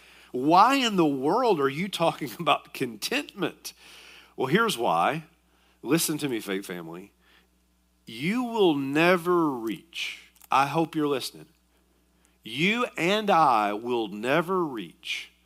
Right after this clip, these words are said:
the level of generosity the gospel calls us to until we are content in Jesus. Let that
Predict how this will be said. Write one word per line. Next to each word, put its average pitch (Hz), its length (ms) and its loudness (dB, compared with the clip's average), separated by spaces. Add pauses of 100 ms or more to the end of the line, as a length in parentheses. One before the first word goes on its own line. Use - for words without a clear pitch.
(400)
the 113 140 -4
level 151 760 0
of 131 180 -6
generosity 110 920 -6 (840)
the 117 140 -4
gospel 120 720 2
calls 117 500 -6
us 110 280 -4
to - 460 -10 (720)
until 127 680 -2
we 113 180 -2
are 101 160 -2
content 92 920 -12 (320)
in 95 180 -8
Jesus. 82 600 -16 (680)
Let 127 600 2 (120)
that 139 500 -2